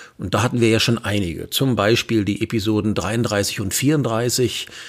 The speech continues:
in denen es um die Psychologie der Lüge im Allgemeinen ging.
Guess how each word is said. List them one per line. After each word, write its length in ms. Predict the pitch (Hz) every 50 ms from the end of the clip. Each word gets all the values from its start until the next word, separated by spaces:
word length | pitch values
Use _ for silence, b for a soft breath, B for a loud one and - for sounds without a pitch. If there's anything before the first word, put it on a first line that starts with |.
| B B -
in 120 | 110 110
denen 200 | 110 113 107 110
es 120 | 107 -
um 200 | - - 117 117
die 80 | 107 110
Psychologie 640 | 110 - - - 127 - 139 127 120 113 107 131 143
der 160 | 117 131 110
Lüge 360 | 98 101 98 113 131 143 127 120
im 40 |
Allgemeinen 600 | 107 - 104 98 92 87 87 90 110 127 139 135 117
ging. 360 | 135 127 123 123 123 120 -